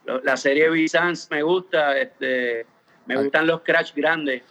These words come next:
Speaker 2: Ok. ¿Al-, algún modelo en
Speaker 1: Ray de
Speaker 2: particular? El, el
Speaker 1: veintidós, de veintiuno, platillos grandes, ¿ah?
Speaker 2: ¿Al-, algún modelo en particular que tú dices, "Este es el que, si tengo uno para escoger, este es el que es"?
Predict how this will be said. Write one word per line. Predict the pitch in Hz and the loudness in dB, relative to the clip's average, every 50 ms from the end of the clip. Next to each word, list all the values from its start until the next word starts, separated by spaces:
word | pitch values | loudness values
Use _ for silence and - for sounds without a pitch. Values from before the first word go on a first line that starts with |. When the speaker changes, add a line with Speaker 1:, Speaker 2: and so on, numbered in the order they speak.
| _ _ _ | _ _ _
Speaker 2:
Ok. | - 120 113 117 123 127 - _ _ _ - | -6 -6 -4 -4 -4 -6 -6 _ _ _ -12
¿Al-, | 117 113 120 - - | -10 -10 -10 -6 -4
algún | 139 131 127 139 143 | -4 -2 -2 0 0
modelo | 147 156 160 165 165 | 2 4 4 4 2
en | 165 - | 2 0
Speaker 1:
Ray | 170 156 | 0 2
de | 143 | 2
Speaker 2:
particular? | 147 160 147 139 143 151 165 165 165 165 | 4 4 6 6 6 6 6 4 4 4
El, | 156 | 4
el | 147 139 135 127 | 4 2 2 2
Speaker 1:
veintidós, | 143 156 165 170 170 165 160 | 2 4 4 4 4 4 2
de | 151 147 143 | 2 0 -2
veintiuno, | 139 135 127 - 135 143 160 160 151 139 143 | -4 -8 -8 -10 -8 -6 -4 -2 -2 -2 0
platillos | 139 135 127 143 143 165 170 160 | -2 -2 -2 0 0 2 2 2
grandes, | 151 143 151 160 170 160 139 120 - | 2 2 2 2 0 -2 -4 -2 2
¿ah? | 135 175 214 220 - _ - | 2 0 0 0 -6 _ -6
Speaker 2:
¿Al-, | - 131 135 131 123 | -2 0 0 0 0
algún | 123 127 135 135 135 | -2 -2 -2 0 0
modelo | 147 156 160 160 170 | 2 2 2 2 2
en | 165 | 2
particular | - 156 151 170 156 160 160 160 156 147 | 0 0 0 0 0 2 2 2 0 0
que | - 156 143 | -2 -2 -2
tú | 131 143 | 0 0
dices, | 143 147 139 151 127 - | -2 0 0 -2 -4 -2
"Este | - 139 139 _ - 151 | -4 -4 -4 _ -4 -4
es | 139 | -4
el | 143 131 - | -4 -4 -4
que, | - 139 131 120 113 | -4 -4 -4 -4 -4
si | - 123 | -6 -6
tengo | 110 127 139 151 151 | -8 -6 -2 0 0
uno | 156 160 170 165 160 151 | 2 2 2 0 0 0
para | 160 151 | -2 -4
escoger, | - - 160 156 170 175 180 165 151 _ - | -4 -4 -4 -2 -2 -2 -4 -4 -8 _ -6
este | 135 131 - - 143 | -8 -6 -6 -4 -4
es | 139 135 | -2 -2
el | 120 | -2
que | - 139 123 | -2 -2 -2
es"? | 107 95 - | -4 -4 -8